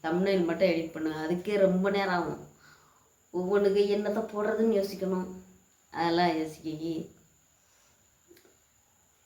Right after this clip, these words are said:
தம்ப்நெயில் போட்டு ஒரு ஒன்பது, பத்து மணி போல, போல வீடியோ போடுவேன். போட்டுக்கிட்டு வேலைக்கு போயிடுவேன். வேலைக்கு போயிட்டு சாயந்தரம் வந்துட்டு படுத்துட்டு அடுத்த வீடியோ என்னன்னு பார்த்து, பார்த்து, பார்த்து, எதிர்பார்த்து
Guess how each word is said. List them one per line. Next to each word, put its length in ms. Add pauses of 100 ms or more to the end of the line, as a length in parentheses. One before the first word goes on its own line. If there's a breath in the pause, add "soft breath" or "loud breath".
(220)
தம்ப்நெயில் 400
போட்டு 200 (260)
ஒரு 160
ஒன்பது, 260
பத்து 220
மணி 140
போல, 380
போல 160 (1000 soft breath)
வீடியோ 300
போடுவேன். 500 (560)
போட்டுக்கிட்டு 420 (340)
வேலைக்கு 340
போயிடுவேன். 360 (960 loud breath)
வேலைக்கு 280
போயிட்டு 280
சாயந்தரம் 440
வந்துட்டு 340
படுத்துட்டு 420
அடுத்த 360
வீடியோ 340
என்னன்னு 300 (100)
பார்த்து, 280
பார்த்து, 380
பார்த்து, 440
எதிர்பார்த்து 460